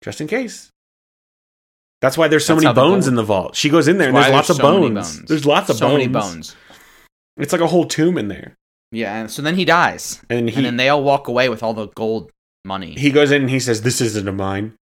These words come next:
Speaker 1: It's a tomb." And then it closes
Speaker 2: And then
Speaker 1: and
Speaker 2: the
Speaker 1: he
Speaker 2: fact
Speaker 1: dies.
Speaker 2: that they found all the gold proves that,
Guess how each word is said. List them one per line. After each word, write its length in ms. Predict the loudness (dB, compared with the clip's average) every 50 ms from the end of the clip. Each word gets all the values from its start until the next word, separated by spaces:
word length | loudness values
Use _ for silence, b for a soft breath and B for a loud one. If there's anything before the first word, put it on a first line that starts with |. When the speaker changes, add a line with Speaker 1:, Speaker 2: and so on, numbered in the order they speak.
| _ _
Speaker 1:
It's 200 | -6 -4 -2 -2
a 60 | -2
tomb." 560 | -2 -4 0 2 2 4 4 2 0 -2 -4
And 180 | -4 -4 -2 -2
then 100 | -2 -4
it 120 | -4 -8
closes 240 | -4 -2 -2 0 0
Speaker 2:
And 120 | 0 0 0
then 80 | 0 0
Speaker 1:
and 60 | -2
Speaker 2:
the 40 | 0
Speaker 1:
he 60 | 2
Speaker 2:
fact 200 | 2 2 2 2
Speaker 1:
dies. 80 | -2 -2
Speaker 2:
that 60 | -2
they 40 | -2 0
found 180 | 0 -2 -2
all 60 | -2 -4
the 100 | -4 -6
gold 520 | -4 -2 -2 0 0 0 -2 -4 -8 -14 _
proves 680 | -16 -10 -8 -6 -4 -4 -4 -6 -6 -8 -10 -12 -12
that, 800 | -8 -6 -4 -2 -2 -2 -2 -2 -2 -2 -2 -2 -4 -4 -6 -8